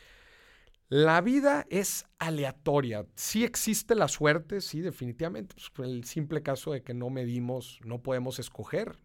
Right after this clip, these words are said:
en dónde, nuestra circunstancia en la que nacemos, por ejemplo. Pero la vida nos arroja cartas, nos arroja circunstancias, nos arroja experiencias.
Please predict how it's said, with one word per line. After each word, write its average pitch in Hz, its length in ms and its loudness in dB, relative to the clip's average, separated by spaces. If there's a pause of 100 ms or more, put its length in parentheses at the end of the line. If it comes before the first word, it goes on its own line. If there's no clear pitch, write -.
(600)
en 110 220 -8
dónde, 147 400 -4
nuestra 120 380 -8
circunstancia 139 680 -4
en 139 60 2
la 117 100 -4
que 120 120 -8
nacemos, 110 420 -8
por 107 160 -14
ejemplo. - 280 -16 (960)
Pero 214 200 10
la 214 120 12
vida 277 220 10
nos 254 240 4
arroja 226 540 6
cartas, 170 720 2
nos 135 200 -2
arroja 175 360 2
circunstancias, 151 840 0
nos 127 220 -4
arroja 170 340 0
experiencias. 147 1000 0